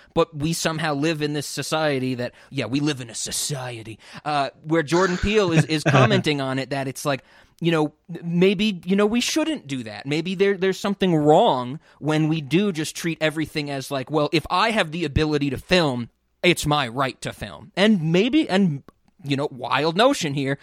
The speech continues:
Speaker 1: maybe that's not okay. <laughs>
Speaker 2: Yeah.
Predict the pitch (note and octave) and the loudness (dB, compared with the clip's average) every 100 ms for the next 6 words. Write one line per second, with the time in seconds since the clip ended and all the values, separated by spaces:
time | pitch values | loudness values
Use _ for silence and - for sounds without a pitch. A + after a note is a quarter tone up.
0 | - - E3 E3 E3+ F3 F3+ F#3+ G3 G#3+ | -8 0 2 2 2 2 2 2 2 4
1 | A3+ - G4+ A3+ - _ A3 - - F3+ | 2 2 0 0 -8 _ -12 -10 -14 -16
2 | - _ G#3 F3+ _ _ G#3 E4 C4+ | -20 _ -20 -20 _ _ 0 2 2